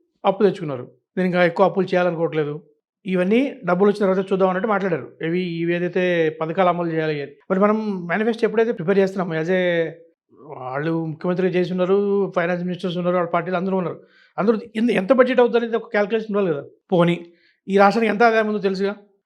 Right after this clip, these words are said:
జన-, జ-, జగన్మోహన్ రెడ్డి ఏదో విధ్వంసం చేసేసాడు, దీన్ని గాడిలో పెట్టడానికి పదేళ్ళు పడుతుంది. విధ్వంసం జరుగుతుందని చెప్పే కదా మీరు వచ్చింది. పది లక్షల కోట్ల అప్పు అయింది, పద్నాలుగు లక్షల కోట్ల అప్పు అయిందని మీరు already చెప్పే ఉన్నారు, డిక్లేర్ చేసి. ఈరోజు మాకు అసలు ఇక్కడ ఏం లేదు, ఇక్కడ ఏం కనపడట్లేదు అంటే కొత్తగా ఏం కనపడుతుంది?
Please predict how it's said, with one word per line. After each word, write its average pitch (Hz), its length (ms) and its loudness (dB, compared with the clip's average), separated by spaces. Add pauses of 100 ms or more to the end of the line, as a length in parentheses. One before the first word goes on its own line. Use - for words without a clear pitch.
(100)
జన-, 180 400 -4
జ-, 165 200 -6
జగన్మోహన్ 185 340 0
రెడ్డి 180 120 2
ఏదో 170 80 2
విధ్వంసం 180 340 -2
చేసేసాడు, 160 580 -2 (120)
దీన్ని 175 160 -2
గాడిలో 175 240 4
పెట్టడానికి 175 340 0
పదేళ్ళు 165 260 0
పడుతుంది. 151 400 -2 (160)
విధ్వంసం 208 340 0
జరుగుతుందని 214 400 0
చెప్పే 202 220 2
కదా 240 100 -2
మీరు 196 160 2
వచ్చింది. 143 320 -6 (140)
పది 180 100 2
లక్షల 185 220 -2
కోట్ల 180 200 0
అప్పు 175 140 -2
అయింది, 185 180 0
పద్నాలుగు 180 320 -2
లక్షల 165 200 -14
కోట్ల 175 180 -2
అప్పు 170 160 -2
అయిందని 180 180 -4
మీరు 175 280 -2 (400)
already 220 240 4
చెప్పే 220 200 2
ఉన్నారు, 170 360 0 (140)
డిక్లేర్ 185 280 0
చేసి. 139 300 -6 (580)
ఈరోజు 202 560 6
మాకు 170 200 0
అసలు 170 120 0
ఇక్కడ 170 160 0
ఏం 190 140 2
లేదు, 180 240 2
ఇక్కడ 170 160 -4
ఏం 185 80 -2
కనపడట్లేదు 175 440 -2
అంటే 175 140 -4
కొత్తగా 202 300 -4
ఏం 208 60 -2
కనపడుతుంది? 202 400 -6